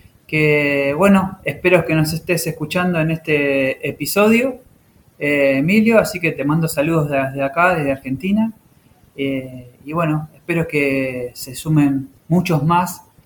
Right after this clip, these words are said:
por allá, por allá en Costa Rica. Para empezar, lo que podemos hablar sobre el taladro,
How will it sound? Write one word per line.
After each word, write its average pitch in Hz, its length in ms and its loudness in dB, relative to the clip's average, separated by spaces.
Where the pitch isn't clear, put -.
por 135 100 2
allá, - 520 0
por 139 120 -4
allá 156 320 0
en 131 540 2
Costa 139 280 -4
Rica. 139 380 -6
Para 214 220 2
empezar, 254 760 4
lo 185 200 -2
que 175 120 2
podemos 190 600 6
hablar 175 500 6
sobre 143 840 2
el 127 800 -8
taladro, 165 880 4